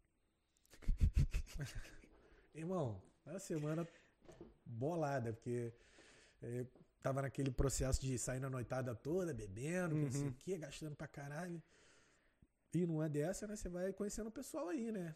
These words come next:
Speaker 1: Pá, vai conhecer a mina maneira, tava com a mina lá na noite, lá, foi legal.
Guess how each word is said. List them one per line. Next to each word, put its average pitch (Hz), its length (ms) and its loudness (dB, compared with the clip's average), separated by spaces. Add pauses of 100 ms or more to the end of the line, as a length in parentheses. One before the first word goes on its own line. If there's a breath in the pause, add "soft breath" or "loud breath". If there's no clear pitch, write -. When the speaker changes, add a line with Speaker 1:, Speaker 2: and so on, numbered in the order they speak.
Speaker 1:
Pá, 202 200 -16 (400)
vai 143 100 -10
conhecer 147 280 -10
a 147 40 -4
mina 151 200 -2
maneira, 151 420 -2
tava 175 200 -6 (340)
com 135 80 -2
a 123 40 2
mina 135 220 -2
lá 120 140 -2
na 131 120 -2
noite, 123 320 -2
lá, 117 200 -6
foi 143 160 -10
legal. 127 400 -6